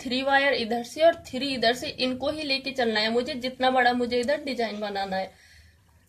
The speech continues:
ठीक है, अब ये देखिए, इसको ऐसे पकड़ के इधर से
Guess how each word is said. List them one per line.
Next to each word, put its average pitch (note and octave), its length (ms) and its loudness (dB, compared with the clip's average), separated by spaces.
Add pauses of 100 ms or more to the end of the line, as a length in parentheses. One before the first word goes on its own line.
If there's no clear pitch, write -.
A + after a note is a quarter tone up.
(140)
ठीक C#4 140 -6
है, D#4+ 80 0
अब G#3+ 180 0
ये A#3 100 0
देखिए, B3+ 240 -2
इसको A#3 420 -2
ऐसे A#3 300 0
पकड़ A3 340 -4
के A3+ 180 -4
इधर A3+ 200 -4
से D#4 240 -6